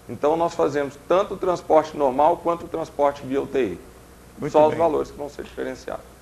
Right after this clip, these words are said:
Speaker 2: Doutor, e o atendimento é vinte e quatro horas? Tem médico de plantão, à
Speaker 1: Atendimento
Speaker 2: noite, madrugada,
Speaker 1: vinte e quatro
Speaker 2: qualquer momento
Speaker 1: horas,
Speaker 2: precisar.
Speaker 1: a hora que precisar, fica pertinho. Eu gastei menos de uma hora pra chegar aqui, então fica super pertinho.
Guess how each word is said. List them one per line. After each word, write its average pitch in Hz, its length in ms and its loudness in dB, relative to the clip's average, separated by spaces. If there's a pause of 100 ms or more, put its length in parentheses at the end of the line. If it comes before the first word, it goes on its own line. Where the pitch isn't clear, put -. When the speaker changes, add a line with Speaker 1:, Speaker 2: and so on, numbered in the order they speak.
(100)
Speaker 2:
Doutor, 170 480 2
e 220 200 -6
o 226 80 4
atendimento 202 640 -4
é - 20 -2
vinte 156 200 -8
e - 40 -16
quatro 170 300 -4
horas? 135 240 0
Tem 151 120 -4
médico 139 360 -2
de 117 40 -8
plantão, 156 640 2
à 117 40 2
Speaker 1:
Atendimento 151 240 2
Speaker 2:
noite, 160 260 4
madrugada, 160 440 6
Speaker 1:
vinte 156 100 0
e - 20 -14
quatro 151 200 8
Speaker 2:
qualquer 185 260 0
momento 143 320 4
Speaker 1:
horas, 147 160 4
Speaker 2:
precisar. 135 200 0
Speaker 1:
a 127 100 6
hora 151 280 6
que 151 160 -10
precisar, 131 960 2 (180)
fica 151 240 -4
pertinho. 156 720 -4
Eu 139 120 0
gastei 135 680 0
menos 139 380 -4
de 127 80 -10
uma 127 200 0
hora 127 320 8
pra 123 140 -6
chegar 117 400 0
aqui, 147 420 -4 (360)
então 139 260 -6
fica 131 260 -4 (320)
super 147 380 -2
pertinho. 147 720 -4